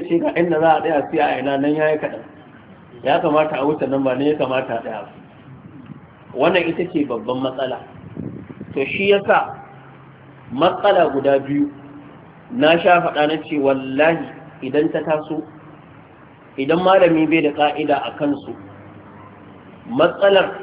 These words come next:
jihadi da kuma ya ake ta'amuli da shugabanni, mutanen kirki ko mutanen banza, to duk ranar da wata fitina ta taso, wanda suke zauna su yi karatu a gabanka ba ɗalibanka ba ne. Kana nan zaune sai ka je su sun ɓilla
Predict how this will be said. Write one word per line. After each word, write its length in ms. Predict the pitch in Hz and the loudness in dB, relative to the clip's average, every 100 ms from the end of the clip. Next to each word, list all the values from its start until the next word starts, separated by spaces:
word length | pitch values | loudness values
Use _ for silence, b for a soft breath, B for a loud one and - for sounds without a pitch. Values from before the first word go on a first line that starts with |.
| - 123 | -14 -8
jihadi 440 | 135 143 156 147 113 - - 127 | -6 2 4 4 -4 -12 -14 -10
da 60 | 135 | -6
kuma 260 | 160 170 | -2 2
ya 180 | 160 151 | 2 2
ake 320 | 190 196 170 | -2 0 0
ta'amuli 640 | 165 147 156 170 151 143 147 | 2 2 2 2 2 0 0
da 80 | 135 | -4
shugabanni, 720 | - 123 120 117 123 131 135 - | -6 -6 -6 -6 -4 -2 -2 -2
mutanen 520 | - 170 151 147 147 | -2 2 4 4 2
kirki 320 | 156 156 143 135 | 0 -4 -4 -2
ko 120 | 139 | 0
mutanen 460 | 147 143 120 120 117 | 0 -2 -4 -4 -4
banza, 280 | 123 127 - - - - - - - - - - - - | -4 -6 -10 -18 -20 -20 -20 -20 -20 -20 -20 -20 -18 -10
to 100 | 123 | -2
duk 180 | 156 185 | 2 4
ranar 320 | 185 185 170 | 6 4 4
da 80 | 156 | 4
wata 240 | 156 165 | 4 0
fitina 400 | 143 151 147 131 | -4 0 0 0
ta 80 | 127 | -2
taso, 300 | 131 135 139 | -2 0 0
wanda 240 | 170 185 | 2 0
suke 240 | 175 175 156 | -2 0 2
zauna 300 | 156 160 147 | 2 4 2
su 60 | 147 | 0
yi 40 | 143 | -2
karatu 400 | 139 123 156 143 | -2 -2 -2 -2
a 80 | |
gabanka 320 | 131 131 147 135 | -2 -2 -2 -2
ba 120 | 120 | -4
ɗalibanka 480 | 117 117 117 127 - | -4 -4 -4 -6 -6
ba 100 | 113 | -8
ne. 60 | 110 - - - - - - - - - - - - - - - | -10 -16 -20 -20 -20 -20 -20 -20 -20 -20 -20 -20 -20 -20 -20 -8
Kana 220 | 160 170 156 | -2 0 2
nan 180 | 175 160 | 2 2
zaune 220 | 151 151 | 0 0
sai 100 | 165 | -4
ka 120 | 165 | -4
je 140 | 151 139 | -4 -6
su 120 | 127 | -6
sun 140 | 160 | -6
ɓilla 240 | 156 139 | -4 -2